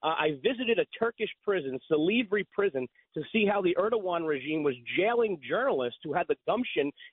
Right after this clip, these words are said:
to just report that maybe everything's not what it seems with, with, with the president and then his son. So I, I have no sympathy for, for Erdogan. That said, I mean, you know, a lot of times y-, you're in politics, you get asked to do stupid things, you don't really learn the whole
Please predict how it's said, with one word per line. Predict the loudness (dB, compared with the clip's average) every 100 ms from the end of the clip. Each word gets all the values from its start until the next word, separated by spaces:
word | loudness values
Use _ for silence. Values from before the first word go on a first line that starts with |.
| -4
to |
just | 0 0
report | 0 -2 0 0 0 0
that | -2
maybe | 0 0 2
everything's | 2 0 -2 -2
not | -4 -2
what | -4
it | -4 -6
seems | -2 0 0 0
with, | 2
with, | 2
with | 0 -2
the |
president | -2 0 2 0 2
and | 0 2
then | 0 0
his | -2 -2
son. | 0 -2 _ -20 -20 _ -2
So | 0 0
I, | 0 0
I |
have | 0
no | -2 0 0 0
sympathy | -4 -4 -8 -2
for, | 0 0
for | -2 0
Erdogan. | 0 0 -2 -4 -6 _ _ -20 -14 -4
That | -4 -2 -2
said, | 0 0
I |
mean, | 2 0 -2 -10 -8
you | -2
know, | 0 2
a |
lot | 0 -2
of | -2
times | -4 -4 -4 -6
y-, | -8 -4
you're | 2 2
in | 2
politics, | -4 -4 -2 -2 -2 -2
you | -2
get | 0 2
asked | 0 -2
to | -14
do | -16 -14
stupid | -10 -6 -6 -2
things, | -2 -2
you | -2
don't | -2 2
really | 2 2
learn | 2 0 0 0
the |
whole | 0 -2